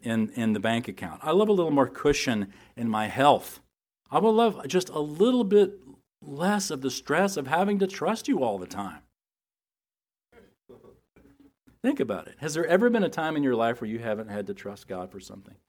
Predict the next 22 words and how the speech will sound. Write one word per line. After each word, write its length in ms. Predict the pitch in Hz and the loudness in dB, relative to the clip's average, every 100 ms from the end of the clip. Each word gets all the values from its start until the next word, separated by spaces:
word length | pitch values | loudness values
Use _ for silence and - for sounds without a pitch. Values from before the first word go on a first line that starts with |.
| _ _ _ _ _ _ _ - | _ _ _ _ _ _ _ -6
I 120 | 151 | 2
don't 180 | 190 208 | 2 4
know 100 | 180 | 2
your 160 | 170 165 | 2 -2
situation 580 | 160 151 151 156 165 | -6 0 0 0 0
right 160 | 151 147 | -2 0
now, 380 | 135 135 147 139 _ _ - | 2 0 -2 -8 _ _ -4
but 120 | 107 | -2
I 80 | 120 | 0
know 160 | 123 | 2
your 120 | 131 | 2
situation 580 | 127 120 - 101 98 104 | 0 -6 -4 -4 -4 -6
right 120 | 92 | -12
now, 80 | 87 | -12
especially 480 | 90 - 160 160 107 | -14 -2 -2 0 -4
you, 220 | 110 98 | -2 -2
Ed. 180 | 85 78 _ _ _ _ _ _ _ - _ - | -4 -10 _ _ _ _ _ _ _ -20 _ -4
You 120 | 131 | -2
have 260 | 123 160 180 | 2 2 2
to 100 | 190 | 0
trust 460 | - - 123 131 - | 0 2 2 2 -6
God. 460 | 170 214 95 - | -4 -4 -6 -10